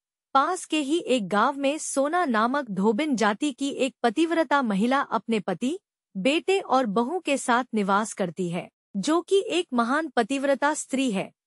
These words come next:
यदि आपकी लड़की उसे अपनी सेवा से प्रसन्न कर लेती है, तो आशीष स्वरूप उससे उसकी मांग का सिंदूर ले ले, तभी इस लड़की का विवाह संभव है।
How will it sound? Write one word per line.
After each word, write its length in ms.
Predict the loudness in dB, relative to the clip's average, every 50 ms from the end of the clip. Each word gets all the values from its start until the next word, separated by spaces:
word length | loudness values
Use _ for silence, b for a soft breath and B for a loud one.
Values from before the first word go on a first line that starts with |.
| _ _ 0
यदि 300 | 2 2 4 4 2 2
आपकी 460 | 4 2 0 0 0 0 _ 0 2
लड़की 440 | 2 2 0 0 -2 0 -2 -2 0
उसे 360 | 0 -4 -4 -2 0 -2 -2
अपनी 420 | 0 -2 -2 -2 _ -4 -4 -4
सेवा 400 | -4 0 2 2 2 2 0 -2
से 200 | 0 -2 -4 -4
प्रसन्न 540 | -4 -2 -2 -2 0 2 0 0 0 -2 -2
कर 160 | 0 0 0
लेती 420 | 2 2 0 0 0 0 -2 -2 0
है, 180 | -2 -2 -4 -4 _
तो 80 | -2
आशीष 680 | -2 0 2 2 2 2 2 0 0 0 0 0 0 -2
स्वरूप 380 | -2 0 2 2 2 0 -2 -4 -4
उससे 360 | -6 -6 -6 -2 -2 -2 -2
उसकी 400 | -2 -4 -6 -6 -4 -2 -2 -2
मांग 380 | 0 0 2 2 0 0 -2 -2
का 160 | -2 -2 -2
सिंदूर 520 | 0 0 0 0 0 2 0 2 0 2
ले 260 | 0 2 2 2 2
ले, 160 | 2 2 0 0
तभी 360 | 0 0 0 0 2 0 -2
इस 300 | -2 -2 -6 -6 -4 -2
लड़की 380 | 0 0 0 -2 0 -2 -2
का 160 | 0 2 0 0
विवाह 400 | 2 0 0 2 0 0 0 -4
संभव 420 | -2 -2 -2 -2 -2 -2 -4 -4
है। 280 | -4 -4 -8 -8 -8